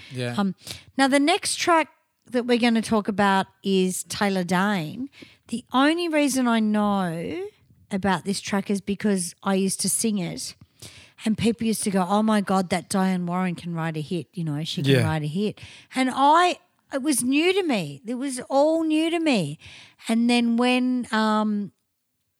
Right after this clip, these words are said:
Speaker 2: I sang this song for Taylor, because Taylor had, had Tell It to My Heart,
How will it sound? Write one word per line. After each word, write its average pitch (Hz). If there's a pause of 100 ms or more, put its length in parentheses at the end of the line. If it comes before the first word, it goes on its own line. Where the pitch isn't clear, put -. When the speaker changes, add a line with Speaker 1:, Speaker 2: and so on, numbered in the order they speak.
(1040)
Speaker 2:
I 196
sang 214
this 202
song 226 (360)
for 226
Taylor, 226
because 226
Taylor 302
had, 254
had 208 (100)
Tell 214
It 196
to 190
My 165
Heart, 151